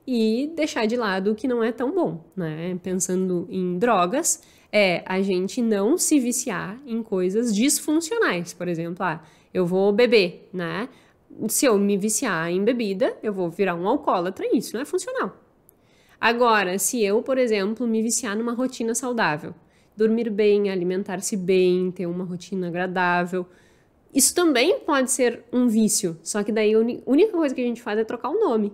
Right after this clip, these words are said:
A gente tira o nome de vício e coloca o nome de hábito, né? E aí é um comportamento funcional.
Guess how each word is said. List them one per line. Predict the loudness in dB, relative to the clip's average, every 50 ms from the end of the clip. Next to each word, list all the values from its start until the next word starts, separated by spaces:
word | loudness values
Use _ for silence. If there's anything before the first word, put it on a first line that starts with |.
| -8 -10
A | -8
gente | -4 -4 -4 -4 -6
tira | -6 -4 -2 0 2
o | 2
nome | 2 2 0
de | 0 0 0
vício | 0 0 -2 -2 -4 -6
e |
coloca | -4 -4 -4 -2 -2 -2
o | -2
nome | 0 0 0
de | 0 -2
hábito, | -2 -2 -2 -2 -2 -2 -4 -4 -8 -12 -20 _ _ _ _
né? | -4 -2 -2 -2 -4 -8 -16 _ _ _ _
E | 0 4
aí | 6 6
é | 6
um | 4
comportamento | 4 2 0 0 0 -2 -2 0 0 2 2 0 0
funcional. | -4 -10 -10 -10 -10 -10 -10 -8 -10 -10